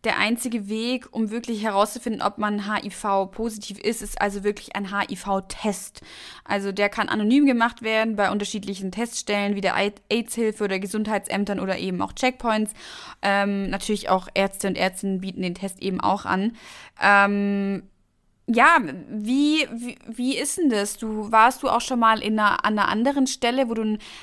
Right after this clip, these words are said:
H-I-V-Test gemacht hast? Und, und ich glaub, jeder, der Post angeguckt hat, ich, ich zumindest für mich, war das dann immer einer dieser Momente, wenn die da zusammen hingegangen sind und diese Tests gemacht haben und gewartet haben.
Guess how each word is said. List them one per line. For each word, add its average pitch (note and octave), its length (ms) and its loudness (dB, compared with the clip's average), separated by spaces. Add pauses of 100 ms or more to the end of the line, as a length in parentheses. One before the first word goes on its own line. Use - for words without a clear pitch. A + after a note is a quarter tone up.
(140)
H-I-V-Test A3 760 2
gemacht G3 500 0
hast? D#4 380 2
Und, A3 240 -2 (200)
und G#3 240 0 (360)
ich - 160 -10
glaub, A3+ 200 4
jeder, A#3+ 160 2
der A3 140 4
Post A#3 380 2
angeguckt B3 560 2
hat, B3 240 4
ich, - 240 -8
ich G#3 120 -8
zumindest G3+ 360 -2
für G#3 60 -2
mich, G#3 280 0 (260)
war A3 140 8
das A3+ 140 -4
dann G#3 100 -2
immer G#3+ 140 2
einer A3+ 180 4
dieser A3 200 2
Momente, G#3+ 420 4
wenn G#3+ 140 4
die G#3+ 60 2
da G3 140 4
zusammen G#3 380 2
hingegangen A3 480 4
sind G#3 220 0
und G3+ 100 -2
diese F#3+ 480 2
Tests - 340 -4
gemacht G#3+ 400 0
haben G#3+ 240 4
und G3 180 -2
gewartet G#3 520 2
haben. G#3 300 2